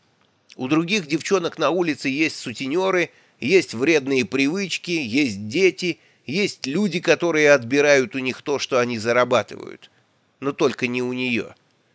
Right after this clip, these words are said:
В её профессии не осталось ничего святого.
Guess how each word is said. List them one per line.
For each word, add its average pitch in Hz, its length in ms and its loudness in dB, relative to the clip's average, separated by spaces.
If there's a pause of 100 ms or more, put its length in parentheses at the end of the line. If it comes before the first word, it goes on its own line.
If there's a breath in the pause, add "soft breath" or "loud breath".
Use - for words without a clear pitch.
(600)
В - 120 -12
её 196 320 6
профессии 147 680 2
не 139 140 0
осталось 127 560 2
ничего 131 380 -2
святого. 117 580 -6